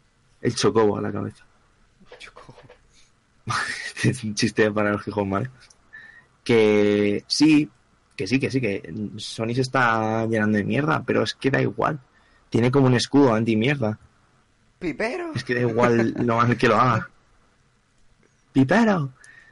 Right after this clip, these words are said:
Speaker 1: Y, y Microsoft es que, es que está todo el rato troleando, tío, no sé. O sea, Microsoft no, no está presentando casi nada nuevo.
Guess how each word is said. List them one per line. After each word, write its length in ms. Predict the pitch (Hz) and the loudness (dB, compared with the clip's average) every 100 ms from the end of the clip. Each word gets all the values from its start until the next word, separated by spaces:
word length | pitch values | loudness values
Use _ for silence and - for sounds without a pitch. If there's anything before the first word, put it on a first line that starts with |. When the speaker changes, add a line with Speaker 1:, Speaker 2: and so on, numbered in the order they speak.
| - - - - _ | -16 -14 -18 -20 _
Speaker 1:
Y, 800 | 113 110 104 104 104 110 107 107 - _ _ _ _ _ _ - | 2 4 4 4 2 0 -2 -4 -10 _ _ _ _ _ _ -4
y 100 | 117 | -2
Microsoft 480 | 113 107 104 104 | 0 -2 -2 -2
es 100 | 107 | -2
que, 380 | - 113 104 - | -2 0 0 -4
es 60 | 107 | -8
que 100 | 110 | -10
está 180 | - 95 | -8 -2
todo 120 | 110 | -2
el 40 | |
rato 200 | 101 98 | -2 -2
troleando, 520 | 123 113 92 90 120 107 | -2 -2 -2 -4 -4 -2
tío, 200 | 117 117 | -2 -2
no 120 | 107 | -6
sé. 240 | 104 107 123 _ _ _ _ _ _ _ _ _ _ _ _ _ _ _ _ _ _ _ _ _ _ _ | -8 -8 -10 _ _ _ _ _ _ _ _ _ _ _ _ _ _ _ _ _ _ _ _ _ _ _
O 40 | |
sea, 120 | - | -2
Microsoft 460 | 110 110 120 117 165 | 0 2 4 4 2
no, 180 | 127 131 | 0 0
no 120 | 135 | 2
está 160 | 139 139 | 2 2
presentando 460 | 147 143 135 151 151 | 0 0 0 0 0
casi 260 | 123 123 | 0 -2
nada 220 | 113 113 | -2 0
nuevo. 320 | 113 107 104 | 0 0 -2